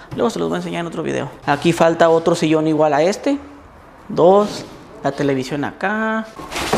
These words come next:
¡Ay, está bien grandote! Este es el caramelo que va a ir afuera. Abajo hay otro, son dos iguales. Es más, les voy a enseñar el boceto.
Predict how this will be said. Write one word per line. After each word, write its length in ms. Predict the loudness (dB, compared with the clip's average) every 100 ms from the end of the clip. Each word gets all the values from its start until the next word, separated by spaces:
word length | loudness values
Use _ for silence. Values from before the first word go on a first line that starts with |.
| -2 -4 -6 -6 -6 -2 -2 -2 -6 -6 -8 2
¡Ay, 140 | 6 6
está 160 | 6
bien 160 | 0 2
grandote! 720 | 4 4 4 4 2 0 -2 -4 -14 -2
Este 560 | -2 -2 -2 0 2 0
es 120 | -2
el 80 | 0
caramelo 460 | 2 2 0 0
que 100 | 2
va 80 | 4
a 40 |
ir 60 | 4
afuera. 400 | 4 4 2 0 -6 -20 -20 -20 -20 -20 -20 -20 -18 -12 -4 -2 -2 -4 -10 -2
Abajo 360 | 4 6 4 2
hay 120 | 4
otro, 340 | 4 6 2 0 -8 -14 -16 -16 -4
son 200 | 0 4
dos 160 | 4
iguales. 640 | 4 4 2 0 -4 -6 -8
Es 140 | -8
más, 360 | -4 -4 -6 -12 -18 -20 -20 -20 -20 -18 -16 -10
les 100 | -6
voy 120 | -4
a 20 | -4
enseñar 440 | -6 -4 -4 -6 -8
el 120 | -6
boceto. 440 | -6 -6 -8 -10